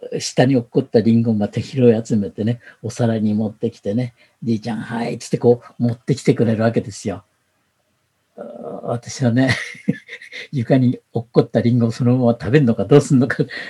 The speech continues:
こう悩むわけですが、まあ、この子にしてみたらね、「やった！僕お手伝いできたよ」っつってね、本当にこう、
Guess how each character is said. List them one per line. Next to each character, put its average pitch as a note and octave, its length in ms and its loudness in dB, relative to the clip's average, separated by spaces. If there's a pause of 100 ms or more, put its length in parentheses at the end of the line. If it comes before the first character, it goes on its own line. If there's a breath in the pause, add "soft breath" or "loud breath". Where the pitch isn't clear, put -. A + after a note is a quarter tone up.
(280 loud breath)
こ A#2+ 100 -4
う A2+ 80 -2
悩 D3+ 240 6
む C3+ 120 6
わ A2+ 80 4
け A2 100 4
で F2 80 -6
す - 180 -8
が、 G#2 220 -4 (420 soft breath)
ま A#2+ 100 -2
あ、 - 40 -2
こ - 200 -4
の C#3+ 100 2
子 C3+ 120 2
に A#2 100 4
し - 100 -8
て G#2 120 -4
み G#2+ 100 -2
た F2+ 120 -8
ら F2+ 120 -10
ね、 G#2 220 -6 (1500)
「や - 140 -10
っ - 160 -16
た！ - 80 0 (720)
僕 - 220 -20
お - 140 -20
手 - 160 -20
伝 - 320 -20
い - 100 -20
で - 100 -18
き - 120 -20
た - 120 -18
よ」 - 120 -18 (160)
っ - 40 -18
つ - 100 -18
っ - 20 -20
て B2+ 120 -10
ね、 B2+ 220 -2 (400 soft breath)
本 C3+ 260 0
当 D3+ 160 -6
に C3 120 -2
こ A#2 360 -6
う、 - 20 -20